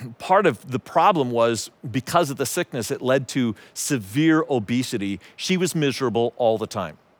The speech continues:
And every three months, I would get a call from Dolly. She's since gone to be with the Lord.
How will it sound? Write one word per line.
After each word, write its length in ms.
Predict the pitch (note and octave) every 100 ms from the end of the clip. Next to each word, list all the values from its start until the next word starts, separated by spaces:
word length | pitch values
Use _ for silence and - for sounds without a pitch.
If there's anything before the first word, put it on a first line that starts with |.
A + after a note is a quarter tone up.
| _ _ _ _ - - _ _ _ _ -
And 100 | D3
every 200 | E3+ C#4
three 280 | - A#3+ G3+
months, 460 | F3 A2+ - - -
I 120 | C3+
would 160 | C3+ A2+
get 120 | C#3+
a 60 |
call 580 | - - E3 C#3 G#2 G#2 -
from 260 | - C3+
Dolly. 440 | G#2+ A2 G#2 D#2+ - _ _ _ _ _ - -
She's 220 | - D3+
since 260 | E3 C#3+
gone 200 | - C3
to 60 | A2+
be 120 | A2+
with 140 | G#2+ G#2
the 60 |
Lord. 380 | G#2 A2 F#2